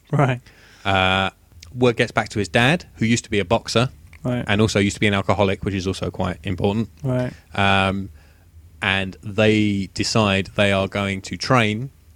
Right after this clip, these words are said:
Speaker 2: Hardy for an upcoming M M A tournament,
Speaker 1: Mm-hmm.
Speaker 2: uh, a, a Grand Prix tournament.
Speaker 1: Right.
Speaker 2: So it's over, it's over two nights, sixteen man single elimination tournament. Winner gets five million dollars.
Speaker 1: Okay.
Speaker 2: Additionally to this, there is Joel Edgerton,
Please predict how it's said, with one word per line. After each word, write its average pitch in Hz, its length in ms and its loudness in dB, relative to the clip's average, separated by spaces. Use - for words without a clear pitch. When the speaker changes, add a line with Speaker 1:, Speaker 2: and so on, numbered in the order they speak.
Speaker 2:
Hardy 98 520 0
for - 260 -2
an 98 100 -6
upcoming 104 460 -2
M 104 120 2
M 101 100 2
A 98 140 2
tournament, 90 500 -6
Speaker 1:
Mm-hmm. 127 240 -6
Speaker 2:
uh, 90 320 0
a, 104 260 -2
a 107 60 4
Grand 113 260 2
Prix 101 200 2
tournament. 90 440 -8
Speaker 1:
Right. 127 220 -4
Speaker 2:
So 92 200 4
it's 92 200 -4
over, 107 200 4
it's 101 140 0
over 98 140 2
two 139 180 4
nights, 104 480 0
sixteen 110 380 0
man 101 200 2
single 107 300 2
elimination 98 480 0
tournament. 95 420 0
Winner 101 220 2
gets 95 140 -2
five 101 240 2
million 92 260 -2
dollars. 92 360 -4
Speaker 1:
Okay. 135 240 -2
Speaker 2:
Additionally 123 440 2
to - 120 -2
this, 101 340 0
there 107 140 0
is 104 100 -2
Joel 123 280 4
Edgerton, 101 420 0